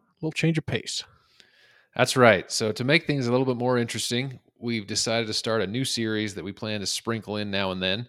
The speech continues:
Speaker 2: and that's biographical interviews with people in the conservative ecosystem, in the con-, kind of world of conservatism.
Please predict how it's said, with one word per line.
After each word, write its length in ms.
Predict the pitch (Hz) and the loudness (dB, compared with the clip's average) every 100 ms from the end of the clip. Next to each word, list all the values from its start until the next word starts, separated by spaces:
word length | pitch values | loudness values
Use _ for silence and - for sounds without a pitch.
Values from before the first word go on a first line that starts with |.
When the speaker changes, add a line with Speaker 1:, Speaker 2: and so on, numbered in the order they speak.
| _ - - - _ | _ -20 -20 -20 _
Speaker 2:
and 140 | - 104 | -8 0
that's 400 | 123 147 - - _ _ _ - | 0 0 -4 -8 _ _ _ -2
biographical 720 | 104 143 127 127 127 123 113 | 2 2 2 2 2 -2 -6
interviews 500 | 117 120 98 95 92 | -6 -4 -4 -4 -6
with 140 | 87 | -10
people 500 | - 123 120 110 101 - _ - | -8 -8 -2 -2 -2 -6 _ -10
in 80 | |
the 80 | 98 | -10
conservative 580 | - 98 - 107 104 90 | -8 -8 -6 -4 -2 -4
ecosystem, 760 | 107 104 90 - 78 - - - _ | -6 -6 -6 -6 -8 -12 -16 -20 _
in 180 | - 98 | -12 -10
the 200 | 85 82 - _ _ | -8 -8 -12 _ _
con-, 140 | - 95 - _ _ | -12 -12 -14 _ _
kind 160 | - 95 | -12 -10
of 60 | 87 | -4
world 260 | 101 95 | -2 -2
of 80 | 87 | -6
conservatism. 680 | 92 - 87 78 78 65 | -10 -10 -10 -12 -14 -14